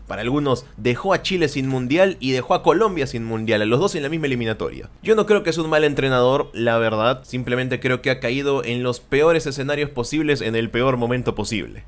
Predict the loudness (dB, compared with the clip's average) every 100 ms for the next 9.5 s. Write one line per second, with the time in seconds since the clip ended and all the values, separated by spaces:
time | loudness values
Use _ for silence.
0 | -2 0 2 0 0 0 4 2 4 4
1 | 2 0 0 0 0 0 -2 -6 -2 -2
2 | -2 -4 -4 -2 -2 -2 -4 -6 -2 0
3 | 2 2 0 -6 -2 0 0 -2 -2 0
4 | -2 -2 -2 -2 -2 -2 0 -2 -4 -4
5 | -2 -2 -2 -6 -6 -4 -4 0 2 4
6 | 4 4 -2 -4 -6 -6 -2 0 0 0
7 | -4 -2 -2 2 2 2 0 -2 -8 -2
8 | 0 4 6 6 4 4 2 0 -2 -2
9 | 0 -2 -6 -12 -18